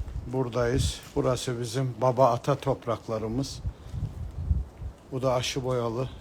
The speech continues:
evimiz. Arkada da İnebolu. Bu da çocukluğumuzun geçtiği araziler.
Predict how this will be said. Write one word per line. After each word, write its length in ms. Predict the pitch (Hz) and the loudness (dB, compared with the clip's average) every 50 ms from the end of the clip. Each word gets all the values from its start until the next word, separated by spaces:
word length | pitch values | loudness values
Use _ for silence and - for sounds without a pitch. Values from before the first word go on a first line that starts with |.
| - - - | -8 -2 0
evimiz. 440 | 135 131 123 120 110 117 131 135 - - - | 2 2 2 4 6 6 6 6 4 2 4
Arkada 540 | 123 123 117 - 120 127 123 123 123 117 | 4 4 4 4 4 4 4 4 4 6
da 140 | 120 123 131 - - - - - - - - - - - - - - - - - | 6 4 4 2 2 0 0 0 0 2 6 6 8 8 8 8 8 8 8 8
İnebolu. 600 | 135 135 135 139 135 123 117 113 107 104 127 135 135 - - - - - - - - - - - - - - - - - - - - - - - - - - - - - - - - - - - | 8 10 10 10 10 8 6 4 2 4 6 6 6 6 4 0 -4 -2 -2 -2 -4 -4 -4 -4 -4 -4 -2 -4 -4 -4 -6 -10 -14 -14 -12 -12 -14 -14 -16 -18 -16 -12 -6 0 2 2 4 6
Bu 280 | - - - - 160 - | 6 8 8 10 10 10
da 240 | 147 147 147 139 - | 10 10 10 10 10
çocukluğumuzun 840 | - 147 143 135 - - - 147 143 139 139 131 - - 139 135 131 | 8 8 10 10 10 10 10 10 8 10 12 12 12 12 12 10 8
geçtiği 460 | 127 120 117 - - - - - 151 | 6 6 4 6 6 8 8 6 6
araziler. 800 | 147 135 131 131 127 120 117 - - 117 107 120 143 147 - | 6 6 6 8 10 10 8 8 6 4 4 4 4 2 2